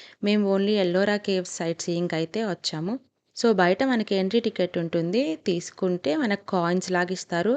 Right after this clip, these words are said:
ఆ కాయిన్స్ అయితే సేఫ్‌గా పెట్టుకోవాలి. రిటర్న్ మనం ఎగ్జిట్ అయ్యేటప్పుడు కూడా ఆ కాయిన్స్ చూపిస్తేనే మనకి సెక్యూరిటీ గేట్ ఓపెన్ అవుతుంది.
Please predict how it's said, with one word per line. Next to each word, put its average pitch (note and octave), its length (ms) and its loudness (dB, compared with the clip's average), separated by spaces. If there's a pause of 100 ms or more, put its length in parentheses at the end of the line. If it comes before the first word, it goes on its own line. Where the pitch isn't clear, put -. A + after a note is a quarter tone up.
ఆ G3+ 140 0
కాయిన్స్ E3+ 420 -2
అయితే F3+ 220 0
సేఫ్‌గా F3+ 480 -2
పెట్టుకోవాలి. F3 680 -2 (460)
రిటర్న్ A#3 360 2
మనం G3+ 200 0
ఎగ్జిట్ F3+ 360 0
అయ్యేటప్పుడు F3 540 0
కూడా F3 300 0
ఆ A#3 160 0
కాయిన్స్ E3+ 460 -2
చూపిస్తేనే F#3 760 0 (180)
మనకి G3+ 400 -2 (160)
సెక్యూరిటీ F3 600 -2
గేట్ E3+ 280 -2
ఓపెన్ F3+ 300 0
అవుతుంది. D#3 440 -2